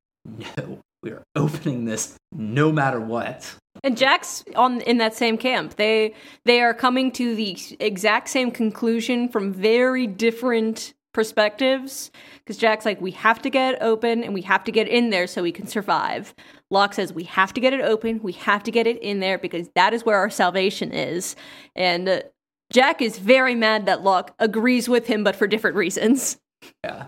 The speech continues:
Speaker 1: And there was the initial point where, like, Jack wasn't sure what to do. And, like, even when they were, like, with the dynamite, there was a point where Jack was like, "Maybe we shouldn't move forward with this." And it's not, I don't think it was, "Let's not move forward with opening the hatch." It was like,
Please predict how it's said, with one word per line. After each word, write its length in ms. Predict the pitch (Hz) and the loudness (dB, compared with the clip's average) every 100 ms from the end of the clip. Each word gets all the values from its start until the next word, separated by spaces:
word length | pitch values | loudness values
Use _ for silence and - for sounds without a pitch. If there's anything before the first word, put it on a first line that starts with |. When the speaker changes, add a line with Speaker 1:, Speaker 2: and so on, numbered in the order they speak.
| - | -2
Speaker 1:
And 80 | |
there 80 | 165 | 0
was 140 | 233 233 | 0 0
the 100 | 175 | 0
initial 320 | 143 170 160 | 0 0 -2
point 420 | 143 175 165 127 | -2 0 0 -2
where, 180 | 117 117 | -2 0
like, 240 | 107 107 - - | 0 -4 -8 -12
Jack 260 | - 139 147 | -6 -4 -2
wasn't 260 | 151 127 | -4 -4
sure 300 | - - 139 | -8 -6 -4
what 160 | 127 110 | -4 -8
to 60 | 110 | -10
do. 440 | - 117 98 92 - _ | -6 -6 -6 -12 -20 _
And, 100 | 131 131 | -6 -4
like, 220 | 127 - | -6 -6
even 400 | 147 165 151 143 | -4 -2 -2 -2
when 160 | 135 | -2
they 140 | 127 117 | -4 -4
were, 120 | 117 | -4
like, 220 | 107 113 - _ | -4 -6 -10 _
with 180 | 123 117 | -10 -8
the 60 | 117 | -6
dynamite, 720 | 117 117 110 101 98 98 - - _ - | -6 -4 -4 -6 -8 -12 -20 -20 _ -8
there 80 | |
was 100 | 110 | -6
a 40 | 113 | -6
point 280 | - 127 110 | -4 -6 -2
where 420 | 117 113 110 113 | 0 0 0 -4
Jack 280 | 113 117 117 | -6 -8 -8
was 100 | - | -10
like, 160 | 117 - _ | -12 -12 _
"Maybe 120 | 110 127 | -14 -10
we 120 | 180 | -8
shouldn't 260 | - 175 147 | -8 -8 -6
move 140 | 143 | -8
forward 320 | - 135 131 | -8 -8 -6
with 160 | 110 - | -10 -10
this." 240 | 123 - | -12 -8
And 80 | 127 | -4
it's 100 | 156 | -2
not, 140 | 202 | 0
I 20 | 208 | -2
don't 80 | 160 | -2
think 140 | 196 | -4
it 60 | 151 | -2
was, 280 | 135 - - _ _ - | -4 -4 -12 _ _ -12
"Let's 160 | 139 | -4
not 120 | 151 139 | -2 -2
move 140 | 127 | -4
forward 220 | 135 120 | -4 -4
with 120 | 113 117 | -4 -8
opening 320 | 117 113 98 | -10 -10 -10
the 60 | |
hatch." 420 | - 139 117 - - | -8 -6 -6 -10 -16
It 80 | |
was 140 | 107 98 | -12 -8
like, 260 | 101 104 | -8 -8